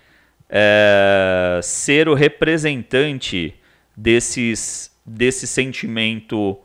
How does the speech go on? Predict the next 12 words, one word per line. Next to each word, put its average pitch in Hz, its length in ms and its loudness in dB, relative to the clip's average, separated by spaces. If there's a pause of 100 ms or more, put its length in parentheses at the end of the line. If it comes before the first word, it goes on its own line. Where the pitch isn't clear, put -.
(140)
homofóbico 104 1300 0
que 104 600 -6 (340)
era 113 240 4
mais 110 340 -4
comum 107 440 -8
do 104 100 -6
que - 140 -4
a 104 80 4
gente 95 400 -6
podia 92 380 -6
pensar, 82 520 -8
né? 71 120 -14